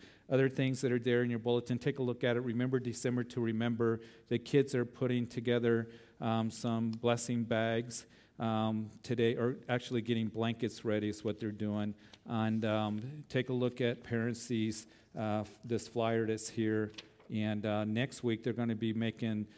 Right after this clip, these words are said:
some trays of cookies and cards, and I'm gonna deliver 'em to the Weld County Sheriff's Office. And then also they'll be doing some other things, uh, for children living in the local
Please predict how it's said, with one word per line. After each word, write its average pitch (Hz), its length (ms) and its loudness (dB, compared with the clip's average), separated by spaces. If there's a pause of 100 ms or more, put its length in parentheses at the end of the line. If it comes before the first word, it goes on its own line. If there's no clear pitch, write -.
(140)
some 110 280 -2
trays 123 360 2
of 120 140 -6
cookies 147 720 2
and 107 160 -8
cards, 131 600 2 (380)
and 107 320 -2
I'm 107 120 -2
gonna 110 200 -2
deliver 117 360 0
'em 117 100 -2
to 117 140 -4
the 110 80 -2
Weld 110 220 0
County 110 200 -2
Sheriff's 120 460 0
Office. 131 600 -2 (320)
And 110 220 -2
then 110 140 0
also 117 380 -4
they'll 113 160 -2
be 110 120 0
doing 110 240 -2
some 110 260 -4
other 117 220 0
things, 104 640 -4
uh, 107 260 -2
for 107 180 -4
children 110 400 -2
living 107 320 0
in 104 100 -2
the 104 60 -2
local 104 420 -2